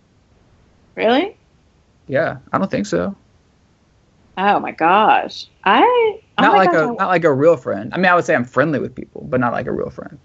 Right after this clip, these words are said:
Speaker 1: Yeah. I don't know that's tr-, I have friends that I won't talk to for a while, like a month or more than that. And then we'll talk and pick up where we are. And, but those, I think, are my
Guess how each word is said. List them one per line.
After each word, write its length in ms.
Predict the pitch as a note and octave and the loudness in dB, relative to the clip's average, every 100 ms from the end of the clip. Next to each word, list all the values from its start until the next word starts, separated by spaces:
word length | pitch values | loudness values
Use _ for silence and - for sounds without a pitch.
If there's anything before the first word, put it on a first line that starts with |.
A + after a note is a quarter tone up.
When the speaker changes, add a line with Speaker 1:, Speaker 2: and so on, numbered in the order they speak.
| _ _ _ _ _ _ _ - | _ _ _ _ _ _ _ -6
Speaker 1:
Yeah. 440 | G3+ G3+ F3 E3 - _ _ _ _ - | 0 2 2 0 -6 _ _ _ _ -2
I 140 | B3 | 0
don't 220 | G#4+ C5+ C5 | 2 2 2
know 220 | A#4+ F4 | 4 2
that's 260 | - - | 0 -4
tr-, 100 | - - | -12 -4
I 120 | A#3+ | 0
have 200 | D4+ G#4 A#4 | 2 2 0
friends 400 | - B3+ B3+ B3 - | -2 -4 -4 -8 -4
that 420 | G#3 F#3+ F3+ - _ _ _ _ - | -2 -2 -6 -14 _ _ _ _ -2
I 140 | F#3 | 0
won't 260 | G3 G3+ - | 0 -4 -4
talk 220 | G3 F#3 | -2 -2
to 120 | G3 F#3+ | -2 -6
for 160 | F3+ | -4
a 100 | E3 | -2
while, 340 | D#3 D#3 E3+ F#3+ | 2 4 4 2
like 160 | E3+ | -2
a 60 | D#3 | -4
month 360 | E3 G3 B3+ - | -4 -4 -4 -6
or 260 | - E3 C#3+ | 0 2 2
more 220 | E3+ F3 | 0 0
than 180 | F3+ F3 | 0 0
that. 340 | D#3+ F3 A3+ - - _ _ _ - | 2 2 2 -2 -16 _ _ _ -6
And 120 | F#3+ | 0
then 140 | G#3 G#3+ | 2 4
we'll 140 | G#3 | 2
talk 360 | G#3 F#3+ G#3+ A#3 | 2 2 2 0
and 160 | F#3 | -6
pick 180 | - F3 | -4 -2
up 140 | E3 | -2
where 180 | E3+ E3 | 0 -4
we 140 | D3+ D3 | -2 -2
are. 360 | C#3+ A#2+ C#3+ - _ _ _ _ _ | -2 -4 -6 -12 _ _ _ _ _
And, 280 | F#3 F#3 - | 0 0 2
but 200 | G#3 G3 | 0 0
those, 240 | A#3 B3+ | 0 0
I 100 | C#4+ | 0
think, 200 | C#4 B3+ | -2 -4
are 100 | A3 | -4
my 220 | F#3+ E3+ | -2 -2